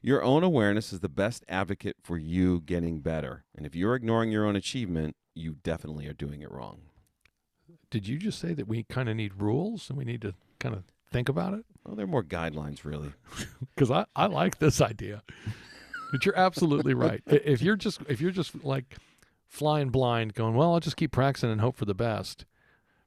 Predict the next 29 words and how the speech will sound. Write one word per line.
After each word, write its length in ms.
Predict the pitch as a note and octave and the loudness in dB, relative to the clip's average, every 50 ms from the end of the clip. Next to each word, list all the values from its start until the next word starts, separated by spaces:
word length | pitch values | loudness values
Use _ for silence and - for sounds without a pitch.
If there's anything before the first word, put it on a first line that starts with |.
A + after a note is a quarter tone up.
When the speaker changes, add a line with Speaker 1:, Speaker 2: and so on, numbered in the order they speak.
| _ _ | _ _
Speaker 2:
Boy, 420 | B2+ C3 C#3 D3 C#3+ C#3 C3 C3+ | 2 4 6 6 6 6 6 6
that's 240 | B2 D3 D3+ - - | 4 4 2 4 2
a 120 | C3 A2 | 2 2
huge 440 | F#2 - - - D#3 D3+ C3+ A#2 - | 0 -4 -4 0 0 0 0 0 -4
risk. 480 | A2+ G2 A#2+ B2 - - - - - B2 | -4 -2 -2 -2 -2 -4 -8 -10 -6 -4
You 100 | B2+ B2+ | -4 0
really 240 | B2+ D3 D3+ B2+ | 2 0 0 2
need 140 | D3 D3 D#3+ | 2 2 2
to 60 | D#3 | 2
be 100 | D3+ D#3 | 2 0
checking 380 | - - - D#3 D3 - D3 C#3 | -2 0 0 -2 -2 0 -2 -2
in 160 | D3 D#3 C#3 | -2 -2 -2
and 140 | A2+ A2 A2+ | -2 -4 -2
going, 260 | G#2+ A#2+ A2+ A2 A2+ - _ _ | -2 -2 -2 -2 -2 -6 _ _
"Am 260 | C#3 C#3 D3 E3 E3 B2+ | 0 0 2 2 2 0
I 200 | G#2+ G2 F#2+ F#2 | 0 -2 -4 -8
Speaker 1:
Mm-hmm. 240 | F#2 - - C2+ D2 | -10 -12 -16 -12 -4
Speaker 2:
progressing?" 640 | - A#2+ G#2 - A2+ A2 G2+ - - G#2+ F#2+ G2+ - - - | -2 -2 -2 0 -2 -2 -2 -2 -6 -8 -8 -8 -12 -10 -10
And 300 | A#2 G#2+ G#2 - - A2+ | -8 -8 -8 -8 -10 -4
so 100 | - B2+ | -2 -2
you 80 | A2+ G#2 | -2 -2
can 140 | - A2+ A2 | -4 -4 -4
really 140 | A2 A2+ G#2+ | -4 -4 -4
make 160 | A2 G#2 - | -4 -4 -4
those 160 | A#2 G#2+ G2+ | -4 -4 -4
adjustments 640 | G#2 G2 A#2 A2+ G#2+ - - A2 G#2 G2 - - - - - - - | -6 -6 -4 -4 -4 -4 -6 -8 -10 -10 -12 -18 -20 -20 -20 -12 -6
midstream 600 | A#2+ A#2 G#2+ G2+ - - - A2+ A#2+ A#2 A2 A2 | -4 -4 -4 -4 -6 -6 -4 -4 -6 -6 -6 -8
as 140 | G2 G2+ G2+ | -10 -10 -6
well. 300 | A2 A2+ A#2 G#2+ F#2 - | -6 -6 -6 -6 -10 -16